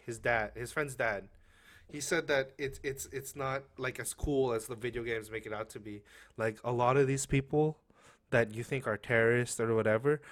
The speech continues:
they're just normal people. Like, his dad told him, like, "Yeah, like, I literally watched this guy go to work, go home,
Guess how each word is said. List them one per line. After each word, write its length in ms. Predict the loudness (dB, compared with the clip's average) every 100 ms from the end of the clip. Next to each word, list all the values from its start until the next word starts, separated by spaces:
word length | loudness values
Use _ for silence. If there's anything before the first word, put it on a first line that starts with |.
| -16
they're 120 | -4 2
just 240 | 2 4
normal 240 | 2 4
people. 400 | 2 0 0 0
Like, 300 | 0 0 -2 -18 -20
his 200 | _ 0
dad 220 | 4 4 6
told 160 | 2
him, 60 | 0
like, 180 | -4 4
"Yeah, 160 | 6
like, 200 | 6 2
I 100 | 0
literally 380 | 0 0 2 4
watched 380 | 6 4 2 -4
this 180 | -10 -2
guy 420 | 2 2 0 -4 -12 -20 _
go 160 | 2 4
to 100 | 6
work, 480 | 6 4 2 -10 -20 _ -20 _ -2
go 280 | 6 8 8
home, 460 | 4 2 0 -6